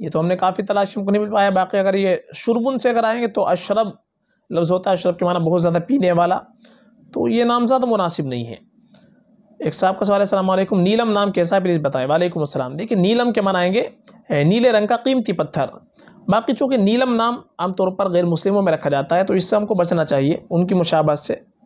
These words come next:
नाम हमको नहीं रखनी चाहिए। समरीन सम-, इनका सवाल है, "अस्सलाम वालेकुम, आपने मेरे कमेंट्स का रिप्लाई नहीं दिया, प्लीज़ मुझे इन नाम के मीनिंग बता दें।" कियान, समरीन,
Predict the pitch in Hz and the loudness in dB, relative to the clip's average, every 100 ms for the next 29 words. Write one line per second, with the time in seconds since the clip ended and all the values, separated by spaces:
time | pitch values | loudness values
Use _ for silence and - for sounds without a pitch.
0 | - 160 151 143 190 196 156 139 127 120 | -4 -2 -2 -2 0 0 0 -2 -2 -2
1 | 98 - _ - - - - - - - | -4 -8 _ -20 -20 -20 -20 -20 -20 -20
2 | - - 170 180 196 226 233 240 - - | -12 -2 0 2 2 2 0 -2 -10 -4
3 | 170 170 190 190 196 185 190 196 185 185 | -2 0 0 0 2 2 2 0 0 2
4 | 185 190 208 - _ _ - _ _ - | 0 0 -6 -10 _ _ -20 _ _ 0
5 | 170 196 202 196 190 202 196 180 190 185 | 0 2 0 2 2 2 0 0 0 -2
6 | - 202 180 175 175 175 208 175 180 180 | 0 0 0 -2 -2 0 0 2 0 0
7 | 165 180 170 170 175 170 165 170 185 175 | -2 0 0 0 0 0 0 0 -2 -2
8 | 190 175 170 160 143 131 135 - - - | 0 2 2 2 0 0 -2 -6 -10 -20
9 | - - - - - - - - - - | -20 -20 -20 -20 -20 -20 -20 -20 -20 -20
10 | - - - - - 180 185 196 208 214 | -20 -20 -20 -18 -2 2 4 4 2 0
11 | 208 - 170 170 190 202 | -4 -4 0 0 2 0